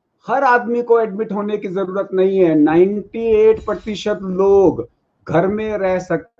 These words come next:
हैं। अगर आपके घर में तीन लोगों को कोविड पॉजिटिव है,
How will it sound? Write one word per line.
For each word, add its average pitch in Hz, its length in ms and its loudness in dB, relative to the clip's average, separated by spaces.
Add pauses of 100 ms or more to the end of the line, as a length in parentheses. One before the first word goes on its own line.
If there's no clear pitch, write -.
हैं। 147 520 -2 (1300)
अगर 196 300 2
आपके 208 640 -2
घर 160 220 0
में 180 280 -2
तीन 269 440 -4
लोगों 220 540 2
को 208 240 -4
कोविड 190 480 -6
पॉजिटिव 170 600 -2
है, 156 440 -4